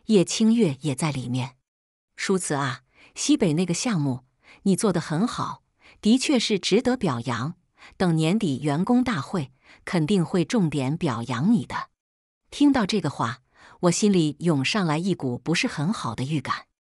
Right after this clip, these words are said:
但是啊，除了工作能力之外，个人素质方面也是咱们公司作为升职考核的一个重点，所以这次我们内部决定，清月担任我们企划部部长的职位。老板说完这话后，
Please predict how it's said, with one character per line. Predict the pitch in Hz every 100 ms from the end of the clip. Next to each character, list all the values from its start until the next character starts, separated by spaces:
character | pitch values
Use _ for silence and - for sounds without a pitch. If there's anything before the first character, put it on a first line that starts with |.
| _ _ _
但 | - 147
是 | - 120
啊， | 104 - _ - -
除 | - 208
了 | 214
工 | 269 285
作 | 269
能 | 175 147
力 | 208 170
之 | - 175
外， | 208 - _ _ _ _
个 | - 269
人 | 170 180
素 | - 269
质 | -
方 | - 185 190
面 | 165 127 _ _ - -
也 | 180
是 | - -
咱 | -
们 | 160 160
公 | 208
司 | 208 208 196
作 | 196
为 | 143 156
升 | - 214 208
职 | 170
考 | - 143 110
核 | - 151
的 | 180
一 | 143
个 | 175
重 | - 214
点， | 131 - - _ _ _ - -
所 | 190
以 | 185 147
这 | 165 180
次 | - 151
我 | 135
们 | 135 165
内 | 180
部 | 151
决 | 131 123 120
定， | 160 127 _ _ - -
清 | - 269
月 | 269 196
担 | 233 247
任 | 240 156
我 | 127
们 | 135
企 | 156 - 123
划 | - 170
部 | 180 170
部 | 233 175
长 | 120 -
的 | 120
职 | - 123
位。 | 160 165 _ _ _ _ _ _ -
老 | 196 220
板 | 208 143
说 | - 190
完 | 151 151
这 | 180
话 | - 135
后， | - 127 123